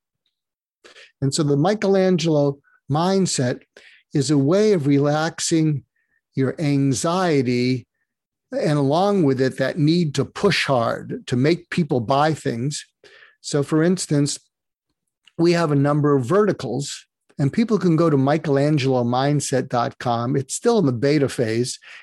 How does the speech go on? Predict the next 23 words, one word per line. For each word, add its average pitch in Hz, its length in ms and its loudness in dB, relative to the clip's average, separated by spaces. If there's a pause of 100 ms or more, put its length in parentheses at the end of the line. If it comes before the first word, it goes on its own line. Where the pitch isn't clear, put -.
(240)
and 139 240 0
we're 165 160 0
actually 180 520 0
looking 180 500 0
for 170 140 -2
people 147 460 0
to 139 280 0 (380)
help, 170 360 -4 (720)
uh, 123 300 -4 (260)
give 156 200 0
us 156 160 0
ideas 143 1300 2 (200)
so - 160 -4
that 131 180 0
people 160 280 0
can 147 180 -2
help 139 340 -2 (160)
us 127 200 -4
on 127 120 -2
our 117 160 -2
journey 120 400 0
with 151 240 0
it. - 200 -6